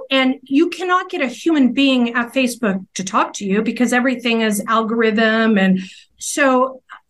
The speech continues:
I mean, we are literally, like, going to, now we're lobbying. Now we're going to our senators, the, uh, in fact,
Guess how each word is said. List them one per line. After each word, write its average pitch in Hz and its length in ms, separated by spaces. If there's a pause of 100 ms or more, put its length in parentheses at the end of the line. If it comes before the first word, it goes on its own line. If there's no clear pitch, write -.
(260)
I 285 120
mean, 262 260
we 320 160
are 277 140
literally, 254 560
like, 214 280 (840)
going 294 440
to, 233 600 (460)
now 302 340
we're 294 260
lobbying. 220 440
Now 247 180
we're 311 140 (380)
going 254 280 (120)
to 226 460
our 220 260
senators, 226 800
the, 220 680
uh, 214 340 (100)
in 240 140
fact, 247 300